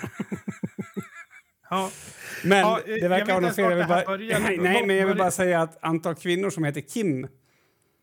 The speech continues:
Speaker 2: eh, är fyratusen åttahundrafyrtiosju.
Speaker 1: Ja,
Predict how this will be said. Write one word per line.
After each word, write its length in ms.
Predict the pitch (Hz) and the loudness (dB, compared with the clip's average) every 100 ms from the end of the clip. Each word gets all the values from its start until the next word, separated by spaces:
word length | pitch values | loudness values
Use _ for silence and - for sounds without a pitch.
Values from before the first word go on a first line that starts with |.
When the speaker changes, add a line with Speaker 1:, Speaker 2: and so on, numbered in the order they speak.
| - _ _ _ - | -20 _ _ _ -12
Speaker 2:
eh, 540 | 165 127 120 123 131 | -8 -6 -6 -8 -6
är 80 | 123 | -6
fyratusen 600 | - 139 139 135 127 127 | -4 -4 -2 -4 -6 -6
åttahundrafyrtiosju. 840 | 123 123 123 123 127 120 - 147 127 _ _ _ _ _ _ _ - | -6 -6 -8 -6 -8 -10 -10 -12 -12 _ _ _ _ _ _ _ -6
Speaker 1:
Ja, 280 | 175 190 | -6 -6